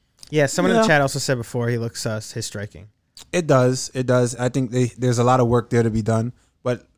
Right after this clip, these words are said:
Speaker 2: like we said last night when we was watching the fight, um, to be so good at one thing, right? To be that good at a thing, I think that it, there's a trade-off. Something has to fall. You know what I mean?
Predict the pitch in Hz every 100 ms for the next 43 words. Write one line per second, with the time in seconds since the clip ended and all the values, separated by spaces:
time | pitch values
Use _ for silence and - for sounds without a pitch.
0 | _ 127 139 127 147 131 127 131 143 123
1 | 123 120 120 - 113 - 131 - _ _
2 | _ 113 113 107 104 _ _ - 147 208
3 | 185 - 185 170 143 143 117 117 123 113
4 | 117 104 98 - - 117 127 - _ _
5 | _ _ _ _ _ _ _ _ _ _
6 | _ - 135 160 117 139 120 131 135 135
7 | 120 131 135 147 - 110 110 131 - 117
8 | - 120 - - 120 117 - 135 147 95
9 | - - _ _ _ _ _ _ _ _
10 | _ - 139 139 123 120 - 113 131 123
11 | 101 - _ _ 120 110 110 110 120